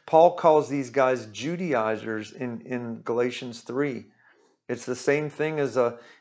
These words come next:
as a wolf in sheep's clothing, a false prophet. A, a Judaizer actually takes,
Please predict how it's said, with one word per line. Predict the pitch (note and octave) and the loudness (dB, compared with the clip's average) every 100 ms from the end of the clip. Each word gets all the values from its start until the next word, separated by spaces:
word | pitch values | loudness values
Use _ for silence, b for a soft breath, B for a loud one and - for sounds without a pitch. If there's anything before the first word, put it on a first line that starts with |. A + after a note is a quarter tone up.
| _ | _
as | B2+ A#2 | -2 2
a | A#2+ | 2
wolf | A#2 C3+ D3+ C#3+ | 2 0 -2 -4
in | C#3+ | -6
sheep's | - D3 C#3 | -6 -8 -10
clothing, | - D3+ D#3 C#3+ A2+ | -2 2 2 2 -6
a | G#2+ | -8
false | - C3+ C#3+ - | 0 2 2 -4
prophet. | - C#3 D3+ C3 G#2+ - b b b b b _ _ D4+ - - | 0 0 0 -6 -12 -14 b b b b b _ _ -20 -20 -6
A, | B2+ | -4
a | - B2 | -2 -4
Judaizer | G#2 E3 E3+ D3 B2+ B2+ B2 A#2+ B2+ | -2 -2 0 -2 0 -2 -2 -2 0
actually | C3+ C#3 C#3 B2+ | -2 -2 -2 -2
takes, | B2+ - D#3 F3 - - - | -6 0 0 0 -6 -16 -18